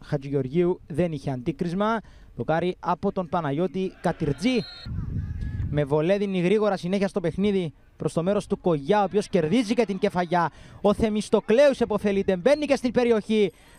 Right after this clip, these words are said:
Θέλει να περάσει ο Θεμιστοκλέους το πλασέ στον Αθανασίου. Συνεχίζεται η φάση για την αελ.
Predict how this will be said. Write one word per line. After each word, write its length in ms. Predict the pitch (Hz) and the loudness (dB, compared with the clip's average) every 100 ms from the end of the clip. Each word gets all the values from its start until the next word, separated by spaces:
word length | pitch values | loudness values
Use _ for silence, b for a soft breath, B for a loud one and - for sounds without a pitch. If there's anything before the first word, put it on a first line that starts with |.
| b | b
Θέλει 340 | - 247 262 285 | 0 4 4 4
να 140 | 277 | 0
περάσει 640 | 208 247 247 285 - 233 185 b | 2 2 2 0 0 0 0 b
ο 160 | - 247 | 0 2
Θεμιστοκλέους 840 | 262 247 254 - 247 - 254 302 | 2 0 -4 0 0 4 4 4
το 100 | - | 2
πλασέ 300 | 226 247 208 | 0 0 0
στον 200 | 262 254 | 0 0
Αθανασίου. 720 | 240 233 226 208 269 269 247 190 b b | 0 0 -2 -2 0 2 2 0 b b
Συνεχίζεται 720 | - 226 226 - 294 226 233 | -2 0 0 0 0 2 0
η 60 | 220 | 0
φάση 260 | 208 - | 0 0
για 120 | 196 | -2
την 140 | 185 190 | -2 0
αελ. 300 | 185 180 | 0 0